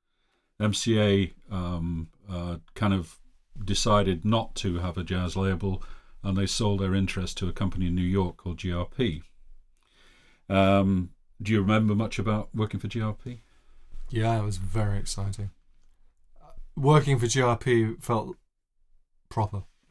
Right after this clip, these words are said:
Speaker 2: It felt <laughs> like it was a proper record label. They had proper budgets. They had proper art departments, proper P R people.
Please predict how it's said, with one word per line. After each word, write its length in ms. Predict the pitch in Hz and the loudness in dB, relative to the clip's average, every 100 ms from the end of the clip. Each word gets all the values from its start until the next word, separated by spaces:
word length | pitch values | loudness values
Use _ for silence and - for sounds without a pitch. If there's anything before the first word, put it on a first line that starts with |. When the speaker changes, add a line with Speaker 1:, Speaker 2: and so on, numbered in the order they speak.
| - | -16
Speaker 2:
It 80 | 113 | -8
felt 220 | 117 98 | -4 -4
<laughs> 60 | - | 4
like 140 | 160 - - - - - - | 4 4 -4 -4 -6 -16 0
it 100 | 143 | 2
was 120 | 123 113 | 4 2
a 80 | |
proper 360 | 107 139 139 131 | 0 2 4 4
record 360 | 123 117 120 113 | 2 2 0 0
label. 460 | 117 113 113 107 - _ _ _ _ - | 0 0 0 -2 -8 _ _ _ _ -4
They 80 | |
had 200 | 104 104 | -2 -2
proper 380 | - - 131 127 | -6 0 0 2
budgets. 640 | 113 117 113 110 110 131 - | -2 0 0 0 -2 -6 -8
They 160 | 101 | -6
had 280 | 98 101 98 - _ _ _ _ _ _ _ _ _ _ _ _ | -4 -4 -6 -12 _ _ _ _ _ _ _ _ _ _ _ _
proper 380 | - 131 120 123 | 0 0 4 4
art 180 | 120 123 | 4 0
departments, 720 | 117 120 117 117 113 113 - | -4 -2 -2 -2 -6 -6 -12
proper 420 | - - 131 131 | -8 0 0 0
P 200 | 123 127 | 0 0
R 180 | 120 117 | 2 0
people. 420 | - 117 113 117 | 0 0 0 -4